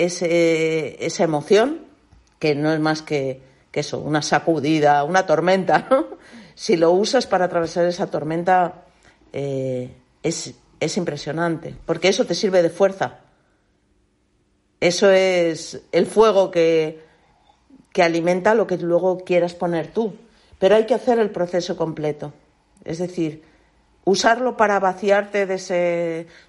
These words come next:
de ese enfado, que de hecho, si pones el foco ahí, ves que se, se diluye en ti y en el cuadro según vas avanzando, ¿sí? Para después,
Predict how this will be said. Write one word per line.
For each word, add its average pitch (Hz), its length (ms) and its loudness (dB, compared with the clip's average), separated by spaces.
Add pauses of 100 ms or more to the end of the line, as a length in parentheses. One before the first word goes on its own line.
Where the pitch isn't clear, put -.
de 170 160 -10
ese 175 160 -6
enfado, 202 360 0
que 190 120 0
de 180 120 2
hecho, 220 460 -2 (560)
si - 220 -6
pones 208 260 2
el 196 100 0
foco 185 300 0
ahí, 214 500 -2 (280)
ves 185 280 0
que 202 200 0
se, 175 360 -2
se - 220 0
diluye 180 680 2
en 170 160 0
ti 320 300 2
y 214 120 4
en 185 80 4
el 180 160 -2
cuadro 226 400 4
según 190 340 -2
vas 180 300 2
avanzando, 170 720 0
¿sí? - 300 -10 (1500)
Para 202 220 4
después, 226 680 2